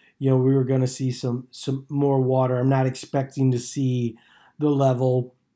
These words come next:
this week that I saw last week, and, and that's gonna be fine. And, uh, I suspect that, you know,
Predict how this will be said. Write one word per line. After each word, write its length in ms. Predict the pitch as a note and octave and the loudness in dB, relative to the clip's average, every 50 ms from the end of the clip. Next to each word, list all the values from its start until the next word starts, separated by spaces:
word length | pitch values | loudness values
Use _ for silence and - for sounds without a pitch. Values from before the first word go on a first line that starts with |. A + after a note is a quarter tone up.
| _ _ _ _ _ _ _ _ _ _ _ _ _ - | _ _ _ _ _ _ _ _ _ _ _ _ _ 0
this 340 | B2 D3+ E3+ F3+ F3+ - | 2 4 4 4 2 0
week 440 | D#3+ D3+ D3 D3 D3+ D#3 D3+ - - _ _ _ _ _ _ _ _ _ - | -2 0 2 4 4 4 2 -2 -18 _ _ _ _ _ _ _ _ _ -6
that 420 | C#3 C3+ C3+ C3 B2 B2 B2 A#2+ - | -2 0 0 0 -2 -4 -10 -10 -8
I 180 | - C3 B2+ B2+ | -6 -2 -2 -2
saw 540 | B2 B2+ - C#3 C3 B2 A#2+ A#2+ A#2 A2 - _ _ _ _ _ _ - | -2 -4 -4 -4 -2 -2 -2 -2 -4 -6 -12 _ _ _ _ _ _ -10
last 600 | C3+ C3+ C3+ C#3 D3 D#3+ F#3 G#3+ A3 A3 - - | -4 -2 0 2 2 4 2 2 2 0 -4 -4
week, 520 | C#3+ C3+ C3 B2 B2 B2+ C#3 - - - _ _ _ _ _ _ _ _ _ _ - | -2 0 0 0 0 -2 -4 -6 -10 -18 _ _ _ _ _ _ _ _ _ _ -6
and, 560 | - F#3 E3+ E3 D#3+ D#3+ D#3+ D#3 D#3 D#3+ D#3+ - | -2 2 4 4 4 4 2 2 0 -2 -4 -2
and 220 | E3 E3 E3 D#3+ | 0 2 4 4
that's 220 | D#3+ D#3+ D#3 - - | 4 2 0 -2 -2
gonna 200 | - D#3+ D#3 D#3 | -2 0 0 2
be 160 | D3+ D3+ D3+ | 2 2 0
fine. 560 | C3+ - A3+ A3 F#3 C#3 A2+ G#2 G#2+ A2 - _ _ _ _ _ _ _ - | 2 2 0 0 0 0 -4 -8 -14 -20 -20 _ _ _ _ _ _ _ -6
And, 680 | E3 D3+ C#3+ C#3 C#3 C3+ C3+ C3+ C3+ C3+ C3 C#3+ C#3 - - | -2 0 2 2 2 2 2 2 2 2 2 0 -4 -8 -8
uh, 460 | C#3+ B2 A#2+ A#2 A2+ A2 A2 A2 G#2+ - | -6 -4 -4 -4 -4 -6 -10 -12 -12 -6
I 140 | C3+ C3+ C#3 | -2 -2 0
suspect 680 | C3+ - C#3+ B2+ - - - C#3+ C#3+ D3+ D3+ - - | 0 -2 -4 -6 -6 -6 -4 -4 -4 -4 -4 -6 -4
that, 440 | D3+ C#3+ C#3 C3+ B2+ C3 B2+ - _ _ _ _ _ _ _ _ _ _ _ _ _ _ _ _ _ _ _ _ _ _ _ _ _ _ _ - | -2 0 2 2 0 0 -4 -6 _ _ _ _ _ _ _ _ _ _ _ _ _ _ _ _ _ _ _ _ _ _ _ _ _ _ _ -6
you 220 | C3 C3+ C#3+ C#3 | 0 2 4 6
know, 400 | C#3 C3+ C3 B2+ B2+ B2 B2 - | 6 6 4 4 2 0 -4 -8